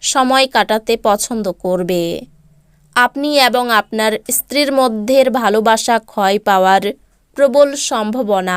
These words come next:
আছে। বিভেদ দূর করার জন্য ভাব বিনিময় করুন, অন্যথায় বিষয়টি আরও খারাপ হবে। আপনার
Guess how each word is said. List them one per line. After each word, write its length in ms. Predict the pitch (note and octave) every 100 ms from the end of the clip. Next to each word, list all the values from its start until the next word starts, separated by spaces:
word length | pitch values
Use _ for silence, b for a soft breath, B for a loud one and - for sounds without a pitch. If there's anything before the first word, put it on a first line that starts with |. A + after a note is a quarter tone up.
| F3+
আছে। 380 | F#3+ - A3+ F3 E3+ - _ _ _ _ _ _ A#3+
বিভেদ 440 | C4+ C4+ D#4 B3+ C#4
দূর 180 | A3 C4 B3+
করার 300 | - G#3+ A3+ A#3+
জন্য 420 | C4+ C4 B3 G#3 F3+ E3+ - - G3
ভাব 300 | A3 A3 G3 G#3
বিনিময় 560 | A3 A#3 A#3 G3 F3+ F3
করুন, 360 | G3 F#3 F#3 F3+ E3+ F3 - _ _ _ _ _ -
অন্যথায় 600 | B3+ C4 D4+ - D#4+ D4
বিষয়টি 580 | A#3 - C4 B3 B3 C4
আরও 280 | B3 G#3 G#3 G#3 - _ _ -
খারাপ 380 | - A3 G#3 F3+ -
হবে। 360 | F3+ F3 F3 E3+ - _ _ _ _ _ _ _ -
আপনার 400 | B3 C4 C#4+